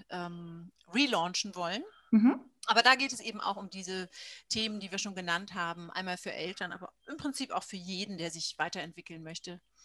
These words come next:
Speaker 1: Ja, und das alles findet man auf meiner Webseite. Es gibt auch zwei Filme übrigens, einen zum Working Mom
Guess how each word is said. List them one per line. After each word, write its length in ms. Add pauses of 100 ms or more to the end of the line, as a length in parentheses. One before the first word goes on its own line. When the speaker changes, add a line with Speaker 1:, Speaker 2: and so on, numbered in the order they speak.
(520)
Speaker 1:
Ja, 200
und 180
das 100
alles 300
findet 220
man 100
auf 60
meiner 240
Webseite. 600
Es 160
gibt 180
auch 120
zwei 240
Filme 520
übrigens, 440
einen 400
zum 180
Working 380
Mom 260